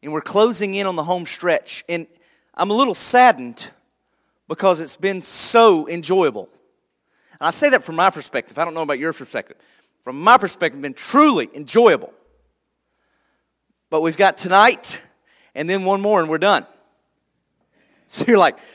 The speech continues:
"Thank goodness, preacher, you took forever." Let's turn to James chapter five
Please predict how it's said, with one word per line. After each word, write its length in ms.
"Thank 260
goodness, 320
preacher, 480
you 180
took 260
forever." 580
Let's 180
turn 240
to 60
James 340
chapter 300
five 500